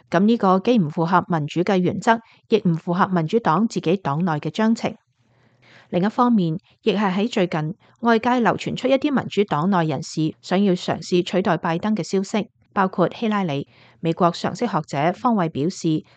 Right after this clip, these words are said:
就坊間流傳嘅希拉里希望爭取替代黨內候選資格嘅消息，佢認為有可能，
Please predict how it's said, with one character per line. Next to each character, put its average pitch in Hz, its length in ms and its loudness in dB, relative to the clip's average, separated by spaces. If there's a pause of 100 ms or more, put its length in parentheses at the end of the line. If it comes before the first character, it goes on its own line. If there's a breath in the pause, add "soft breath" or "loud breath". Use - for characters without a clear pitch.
(160 soft breath)
就 185 180 2
坊 247 240 0
間 247 180 0
流 160 160 2
傳 143 280 -6
嘅 165 280 -2
希 269 120 -4
拉 269 160 0
里 165 200 0
希 220 120 -2
望 185 240 2
爭 240 200 0
取 160 440 0
替 190 240 2
代 160 240 2
黨 170 240 0
內 175 120 2
候 175 140 0
選 160 300 0
資 240 200 -2
格 208 120 -2 (180)
嘅 - 20 -8
消 208 160 0
息， 226 220 -2 (340 loud breath)
佢 247 100 0
認 202 180 2
為 143 120 0
有 - 120 -6
可 165 160 0
能， 165 200 0